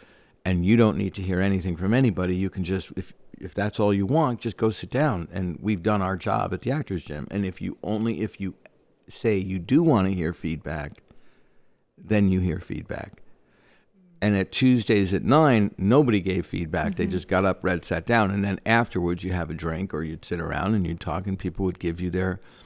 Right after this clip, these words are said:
Speaker 1: you know, input. So I think it's, for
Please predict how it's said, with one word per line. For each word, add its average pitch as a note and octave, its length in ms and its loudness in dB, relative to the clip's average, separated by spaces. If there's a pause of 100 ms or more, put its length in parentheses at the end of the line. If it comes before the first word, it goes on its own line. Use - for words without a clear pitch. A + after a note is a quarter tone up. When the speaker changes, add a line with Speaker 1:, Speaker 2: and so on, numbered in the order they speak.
(240)
Speaker 1:
you C3+ 100 0
know, F2+ 280 0
input. - 500 -2 (400)
So B2 420 4
I B2+ 140 4
think A#2+ 220 0
it's, - 200 -14 (180)
for - 300 -2